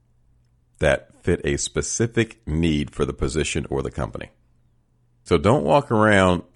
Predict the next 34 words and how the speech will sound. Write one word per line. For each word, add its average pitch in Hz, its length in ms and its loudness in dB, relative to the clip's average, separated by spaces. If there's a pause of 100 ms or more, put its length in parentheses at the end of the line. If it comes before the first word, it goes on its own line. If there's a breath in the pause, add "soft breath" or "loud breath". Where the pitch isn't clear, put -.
(160)
overconfident 104 1000 2
because 67 300 -6
you 65 60 -8
came 78 360 -4
from 69 180 -6
a 64 60 -6
good 76 340 -6
pedigree 71 460 0
and 67 80 -2
in 64 60 -6
a 62 60 -8
good 65 160 -6
school. 62 420 -6 (480 soft breath)
Don't 67 200 -6
get 78 140 0
me 90 80 2
wrong. 120 480 2
I 71 120 -2
respect 76 500 0
it. 104 180 -2
I 78 100 2
appreciate 101 640 0
it. - 140 0 (420)
Just 98 580 0
don't 85 440 4
let 76 180 2
it 71 240 -4
blind 69 560 -2
you. 52 200 -12 (1000)
Sometimes 101 640 0
because 78 340 -2
we 78 140 -2
have 73 280 -2
certain 92 600 0